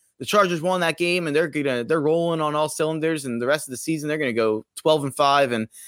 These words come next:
that was really the start of something." Like, that's not how I felt. I was like, "Wow, they really left a lot of chances out there. They did not impress me in the run game."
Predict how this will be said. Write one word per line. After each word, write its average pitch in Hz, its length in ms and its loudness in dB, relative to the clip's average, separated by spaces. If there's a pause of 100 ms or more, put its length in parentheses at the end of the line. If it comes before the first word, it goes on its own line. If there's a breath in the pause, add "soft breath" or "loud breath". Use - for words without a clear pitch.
(160 loud breath)
that 165 140 6
was 147 120 2
really 160 200 2
the 131 80 -4
start 143 320 0
of 127 40 -8
something." 107 380 -4
Like, 113 200 -2 (260)
that's 139 180 -2
not 175 80 2
how 180 100 4
I 165 80 6
felt. 160 280 4
I 110 80 4
was 107 120 0
like, 110 160 -2
"Wow, 143 200 -2
they 90 100 0
really 151 200 2
left 135 220 0
a 123 60 0
lot 127 180 4
of 117 160 0
chances 131 380 -4
out 127 240 0
there. 131 160 2
They 117 140 0
did 101 140 -8
not 117 220 0
impress - 380 -4
me 120 240 -2
in 104 100 -4
the 101 80 -2
run 120 220 -2
game." 120 240 -2